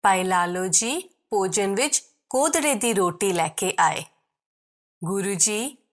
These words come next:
ਭਾਈ ਮਰਦਾਨਾ ਜੀ ਅਤੇ ਭਾਈ ਲਾਲੋ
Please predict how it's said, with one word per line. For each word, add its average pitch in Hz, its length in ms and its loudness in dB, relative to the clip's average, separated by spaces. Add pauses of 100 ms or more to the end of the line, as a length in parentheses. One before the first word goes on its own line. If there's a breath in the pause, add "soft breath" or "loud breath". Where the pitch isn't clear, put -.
(140)
ਭਾਈ 175 220 4
ਮਰਦਾਨਾ 185 680 2
ਜੀ 202 440 0 (200 loud breath)
ਅਤੇ 196 180 0
ਭਾਈ 175 340 2
ਲਾਲੋ 170 480 2